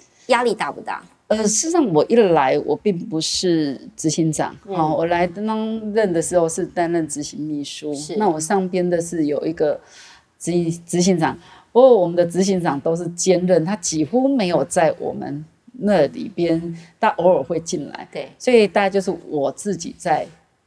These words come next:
Speaker 2: 做。
Speaker 1: 处理。
Speaker 2: 对，我自己在做。那时候我
Speaker 1: 对。
Speaker 2: 一开始的时候，我刚过来，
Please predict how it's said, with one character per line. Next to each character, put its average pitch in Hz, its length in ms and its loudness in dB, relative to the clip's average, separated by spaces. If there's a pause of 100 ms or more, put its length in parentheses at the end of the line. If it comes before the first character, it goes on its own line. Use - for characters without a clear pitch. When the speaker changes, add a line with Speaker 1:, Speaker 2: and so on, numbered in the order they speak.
(140)
Speaker 2:
做。 - 240 2
Speaker 1:
处 359 40 2
理。 190 320 4 (160)
Speaker 2:
对， 208 160 6
我 165 140 4
自 165 120 -2
己 196 80 -2
在 180 200 4
做。 185 180 2
那 240 100 -2
时 240 120 0
候 208 60 4
我 160 260 -2
Speaker 1:
对。 160 160 -12
Speaker 2:
一 - 20 -4
开 226 260 -2
始 220 140 -4
的 156 120 0
时 165 100 -2
候， 156 60 0
我 156 100 -4
刚 185 280 0
过 175 200 0
来， - 240 -8